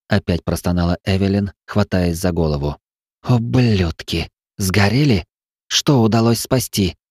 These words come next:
«Почти ничего. Я поздно появился. Рассказывай, что произошло?» «Он оказался инком. Я поняла, но слишком поздно. Неожиданно ударил Ра».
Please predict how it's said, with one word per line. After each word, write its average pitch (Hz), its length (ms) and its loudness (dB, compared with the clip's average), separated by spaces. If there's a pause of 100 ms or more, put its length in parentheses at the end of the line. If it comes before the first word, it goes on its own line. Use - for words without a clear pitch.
(420)
«Почти 85 460 2
ничего. 120 560 2 (400)
Я 104 220 2
поздно 120 400 2
появился. 120 760 2 (400)
Рассказывай, 107 800 2 (160)
что 131 300 2
произошло?» 120 720 2 (920)
«Он 127 240 2
оказался 120 680 0 (100)
инком. 90 500 -2 (420)
Я 95 200 -2
поняла, 98 520 0 (280)
но 117 160 0
слишком 117 440 0
поздно. 95 460 0 (720)
Неожиданно 135 800 4
ударил 123 560 2
Ра». 98 320 0